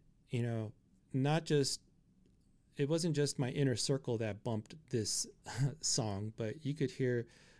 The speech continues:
uh, like, like, girls loved this song for some reason. You know, girls just loved this song. It was just a fun song, a party song, whatever. Uh,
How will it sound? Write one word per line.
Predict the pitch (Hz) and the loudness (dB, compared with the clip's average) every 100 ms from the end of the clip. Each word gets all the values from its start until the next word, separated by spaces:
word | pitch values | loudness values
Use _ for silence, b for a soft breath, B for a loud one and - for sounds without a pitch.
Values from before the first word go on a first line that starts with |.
| B | B
uh, | 110 107 104 | -2 -2 -2
like, | 120 110 113 - - _ - | 0 -2 -2 -12 -20 _ -10
like, | 127 110 | -6 4
girls | 151 190 120 113 | 6 8 6 2
loved | 120 131 104 | 2 0 0
this | 101 | -4
song | - 107 101 98 | -4 -4 -6 -8
for | 101 | -8
some | - 98 | -6 -6
reason. | 98 98 110 | -6 -6 -8
You | 104 | -8
know, | 92 | -8
girls | 95 131 139 | -6 -4 -2
just | 135 113 - | -2 -4 -2
loved | 107 104 - | -2 -4 -4
this | 107 95 | -4 -4
song. | - 101 90 92 b b b b | -4 -6 -6 -10 b b b b
It | 107 | -6
was | 104 | -2
just | 139 - | -2 -2
a | |
fun | - 139 143 | -2 2 2
song, | - 131 120 117 120 117 | 2 0 0 0 -2 -4
a | |
party | - 120 120 120 | -6 -2 0 0
song, | - 110 110 110 | -2 -2 -2 -2
whatever. | 107 104 104 107 107 b b b b b _ - | 0 -2 0 0 -2 b b b b b _ -4
Uh, | 104 101 104 | -2 -2 -4